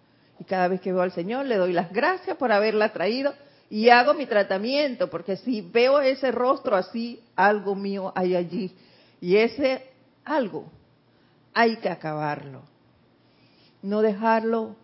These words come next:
pasar. Ni esa, ni cualquier imperfección que reconozcamos que a través de otro nos llega. Lo que sí debemos tener siempre presente, además de eso,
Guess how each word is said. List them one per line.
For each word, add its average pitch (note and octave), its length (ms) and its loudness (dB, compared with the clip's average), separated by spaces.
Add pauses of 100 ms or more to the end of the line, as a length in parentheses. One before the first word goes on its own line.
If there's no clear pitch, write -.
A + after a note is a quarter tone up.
pasar. D#3+ 680 -10 (640)
Ni F#3+ 220 -4
esa, C4 360 -4 (160)
ni G3 120 -8
cualquier G3 480 0
imperfección A3 800 -4 (300)
que A3+ 120 4
reconozcamos F#3+ 1200 -2
que F3+ 100 -6
a E3 80 -4
través E3 320 -2
de G#3 140 0
otro G#3+ 400 0 (320)
nos E3+ 240 -10 (140)
llega. F3 500 0 (680)
Lo F3+ 120 -4
que F3 120 -6
sí D4+ 300 -4
debemos B3 420 2
tener F3+ 280 -4 (120)
siempre C4 480 0
presente, F#3 640 -6
además G3 560 -2
de C4+ 260 4
eso, - 280 -8